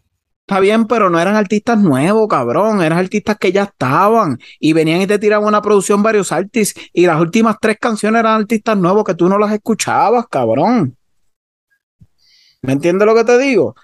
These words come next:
Ahora cualquier artista nuevo te tira diez canciones, cabrón, en cinco semanas. Y aunque tú no quieras, de momento Spotify te la pone, ¡pam! Mira, salió esto nuevo.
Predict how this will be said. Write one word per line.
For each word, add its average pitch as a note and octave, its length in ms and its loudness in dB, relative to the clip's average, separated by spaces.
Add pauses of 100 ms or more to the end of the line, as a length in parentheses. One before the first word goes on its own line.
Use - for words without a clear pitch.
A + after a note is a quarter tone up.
(120)
Ahora E3+ 380 0
cualquier D#3+ 300 -2
artista G#3 360 -2
nuevo A#3+ 260 2
te F#3 120 0
tira F#3 520 0 (380)
diez D#3+ 320 -2
canciones, G#3+ 640 0
cabrón, F#3 480 0
en D#3+ 240 2
cinco G3+ 460 0
semanas. G3 580 0 (400)
Y D3 140 2
aunque F3 300 0
tú F#3 120 0
no B3 140 2
quieras, C4+ 300 2
de G#3 80 0
momento G3 320 0
Spotify A3+ 520 -2
te G3 120 -2
la F3+ 140 0
pone, F#3+ 260 -2
¡pam! C4+ 220 -2
Mira, A3+ 380 -4
salió F3 400 0
esto A#3+ 220 -2
nuevo. G3+ 500 -2